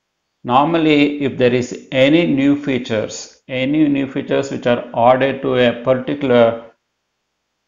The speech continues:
application or a product, if we find any issue, there we call it as a enhancement defects.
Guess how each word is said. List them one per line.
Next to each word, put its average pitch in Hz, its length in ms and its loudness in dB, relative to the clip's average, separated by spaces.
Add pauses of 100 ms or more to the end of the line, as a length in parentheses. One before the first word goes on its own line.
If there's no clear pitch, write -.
(140)
application 123 680 -4
or 120 160 -8
a 113 60 -8
product, 117 840 0 (1040)
if 120 140 -14
we 131 80 -4
find 131 360 2 (160)
any 143 420 0
issue, 123 640 -4
there 131 380 2
we 123 180 -2
call 113 260 -2
it 117 140 -4
as 117 200 0
a - 440 -2
enhancement 147 800 -2
defects. 143 600 -2